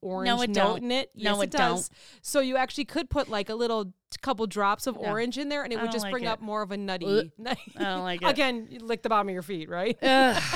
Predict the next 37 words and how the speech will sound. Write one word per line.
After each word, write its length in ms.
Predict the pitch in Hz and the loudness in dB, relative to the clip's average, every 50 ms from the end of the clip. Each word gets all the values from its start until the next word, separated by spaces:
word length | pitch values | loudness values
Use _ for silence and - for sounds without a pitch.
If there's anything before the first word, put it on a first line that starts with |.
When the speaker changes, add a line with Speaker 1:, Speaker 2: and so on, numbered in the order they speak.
| - - - 370 - - - - - | -4 -4 -6 -8 -6 -8 -6 -2 0
Speaker 2:
I 80 | 226 | 0
just, 180 | 285 339 320 - - - | 0 0 -2 -4 0 0
I 80 | 220 247 | 2 4
like 200 | 269 269 277 - | 4 2 2 2
my 120 | 277 269 | 0 -2
fruit 340 | 247 - - 262 262 233 151 | -2 -2 -2 -2 -2 -2 -2
as 160 | 175 175 - | -2 -4 -4
fruit. 400 | - - - 196 190 180 - - - - _ _ _ _ _ _ _ _ _ _ - | -6 -4 -2 0 0 0 -2 -8 -16 -20 _ _ _ _ _ _ _ _ _ _ -8
I 80 | 214 | -6
don't 120 | 208 190 139 | -6 -4 -2
like 200 | 190 190 180 180 | -2 -4 -2 -2
it. 300 | 185 180 175 151 - _ _ _ _ _ _ _ _ _ _ _ | -2 -2 -2 -2 -6 _ _ _ _ _ _ _ _ _ _ _
I 60 | - 208 | -12 -8
mean, 300 | 226 226 220 214 190 - | -8 -8 -8 -8 -10 -8
but 300 | - 233 233 240 - - - | -8 -8 -6 -8 -10 -12 -18
Michigan 600 | 165 196 220 214 208 202 - 214 202 202 196 190 | -20 -20 -18 -14 -14 -12 -12 -10 -8 -8 -8 -8
cherry, 400 | - - 196 190 190 185 180 180 | -8 -6 -4 -2 -2 -2 -2 -4
that 120 | 185 185 | -4 -2
Speaker 1:
Michigan 560 | 226 226 233 208 185 185 269 254 214 262 277 | -2 -2 -2 -2 -2 -2 -2 -2 0 0 2
Speaker 2:
one 140 | 269 285 277 269 | 4 4 4 4
is 120 | - 302 302 | 2 2 2
Speaker 1:
cherry 420 | 311 311 294 330 294 277 - 190 240 | 2 4 4 4 4 4 2 2 2
Speaker 2:
good. 80 | 233 233 | 0 0
Speaker 1:
is 140 | 233 196 - | -2 -4 -6
amazing. 1000 | - 240 220 220 226 226 226 233 247 277 311 330 339 330 285 254 277 254 220 196 | -4 -4 -2 -2 -2 -2 -2 -2 0 0 0 0 -2 -2 -2 -2 -2 -2 0 0
Speaker 2:
Just 180 | 185 359 165 156 156 | 0 0 0 0 0
orange, 480 | 151 240 226 233 240 254 269 277 254 - | 2 2 2 2 2 2 2 0 -2 -4
though, 400 | 262 240 277 277 277 277 269 262 - | -4 -2 0 2 2 2 0 0 -2
I 100 | - 233 | -4 -4
don't, 320 | 233 240 233 220 208 - - _ | -4 -4 -6 -6 -8 -10 -14 _
<sighs> 120 | _ _ 156 | _ _ -18
Speaker 1:
I'm 760 | 160 160 160 156 151 147 143 139 131 - - - - 381 381 | -14 -14 -12 -12 -12 -12 -14 -14 -16 -16 -16 -2 2 4 6
not 120 | 508 508 | 6 6
really 140 | 392 339 302 | 6 6 4
an 60 | 247 | 4
orange 280 | 269 240 214 202 - - | 4 0 -2 -2 -4 -6
fan. 300 | - 175 160 151 151 151 | -8 -8 -8 -8 -10 -14